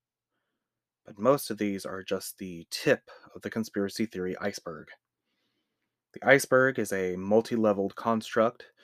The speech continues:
ranging from the more well-known theories to some that even I have never heard of.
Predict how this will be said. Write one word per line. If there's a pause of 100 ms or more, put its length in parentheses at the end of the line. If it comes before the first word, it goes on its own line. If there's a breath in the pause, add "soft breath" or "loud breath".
(640 soft breath)
ranging
from
the
more
well-known
theories
to
some
that
even
I
have
never
heard
of.